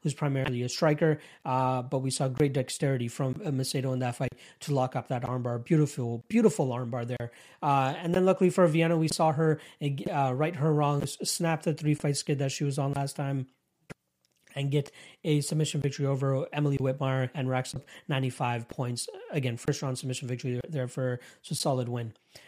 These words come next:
So right now, Poliana Viana is two and three in the U F C.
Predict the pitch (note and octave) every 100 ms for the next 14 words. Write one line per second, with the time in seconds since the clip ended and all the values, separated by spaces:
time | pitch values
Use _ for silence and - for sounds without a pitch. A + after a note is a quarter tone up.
0 | - - G#3+ F3 D#3 E3 F3+ G3+ E3 G3
1 | G3 F#3 F#3 - F3+ E3+ E3 D3 D3+ D#3
2 | D3 - E3 D#3 D3+ D3 D3 C#3 C3+ C3+
3 | - C3 B2+